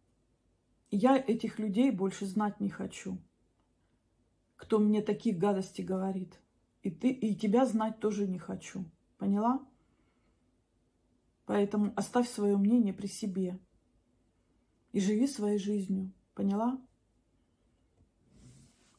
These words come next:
То, что я говорю, тот знает, кому я это говорю. Да, кто лезет со своими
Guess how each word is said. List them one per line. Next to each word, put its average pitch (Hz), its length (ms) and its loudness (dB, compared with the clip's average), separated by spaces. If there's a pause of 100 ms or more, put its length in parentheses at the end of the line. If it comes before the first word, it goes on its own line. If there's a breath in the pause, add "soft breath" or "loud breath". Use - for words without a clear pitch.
(760)
То, 208 100 0
что - 160 -2
я 214 140 4
говорю, 220 360 2
тот 208 200 -4
знает, 196 320 -2
кому 190 240 -2
я 190 180 -4
это 190 140 -10
говорю. 190 400 -8 (4000 loud breath)
Да, 202 280 2
кто 233 200 -2
лезет 233 340 2
со - 160 -6
своими 214 800 2